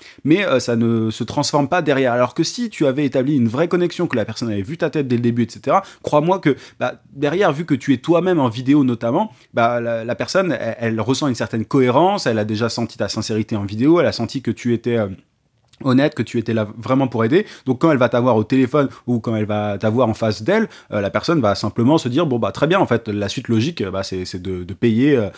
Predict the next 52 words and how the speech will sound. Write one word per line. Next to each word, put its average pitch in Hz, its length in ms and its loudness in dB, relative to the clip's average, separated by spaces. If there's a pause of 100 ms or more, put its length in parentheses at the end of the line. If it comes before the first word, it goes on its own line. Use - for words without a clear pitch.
(200)
euh, 104 80 -4
ce 110 120 -6
prestataire, 135 580 0
euh, 104 160 2
en 101 100 0
échange 113 300 -2
de, 98 240 -2
de, 87 160 -12
des 92 100 -8
bénéfices 113 440 0
qu'il 127 120 -4
propose », 143 420 0
tu - 120 -6
vois. 117 100 2
Mais 123 160 4 (240)
du 151 140 -2
coup, 226 200 4
euh, 160 220 2
il - 60 -18
faut 143 100 -4
vraiment 160 280 4
faire 156 220 4
gaffe 156 200 0
à 151 40 0
ça, 147 140 0
c'est 127 180 -6
pas, 160 240 2
c'est 127 140 -4
pas 139 140 2
détaché. 135 480 -2 (200)
La 113 120 0
façon 196 400 0
dont 147 160 -2
tu 135 160 -4
prospectes, 185 420 -4
en 131 80 -2
fait, 190 240 -4 (220)
euh, 120 260 0
conditionne 185 800 0 (240)
tes 143 100 0
résultats 135 600 -2
par 120 120 4
la 110 80 2
suite. - 320 -10
Donc 120 260 -2
tu - 120 -4
as 110 40 2
intérêt 123 300 0
à 151 80 2
prospecter - 480 -4
au 117 140 4
mieux, 117 300 2